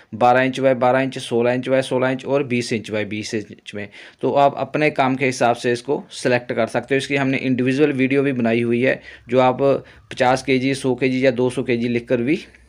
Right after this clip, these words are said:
चेक कर सकते हैं YouTube चैनल पे, हिमगार्ड इलेक्ट्रॉनिक्स पे। इसके अलग-अलग दोस्तों मॉडल आते हैं according to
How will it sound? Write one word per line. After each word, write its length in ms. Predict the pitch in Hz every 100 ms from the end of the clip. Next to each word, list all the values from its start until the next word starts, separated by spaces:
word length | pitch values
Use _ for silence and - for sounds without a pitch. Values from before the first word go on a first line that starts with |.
| - _ - _ _ _ - - - - - -
चेक 160 | 139
कर 140 | 135 120
सकते 320 | 117 117 127
हैं 360 | 135 139 127 123
YouTube 300 | 123 127 117
चैनल 280 | 123 120
पे, 120 | 120 127
हिमगार्ड 360 | 123 117 120
इलेक्ट्रॉनिक्स 520 | 120 120 117 120 120
पे। 220 | - 139 139 - - - -
इसके 280 | 156 165 180
अलग-अलग 480 | 147 143 151 151
दोस्तों 300 | 147 147 156
मॉडल 280 | 139 127 127
आते 240 | 127 127 139
हैं 240 | 147 135
according 560 | 135 - 139 151 160 160
to 200 | 160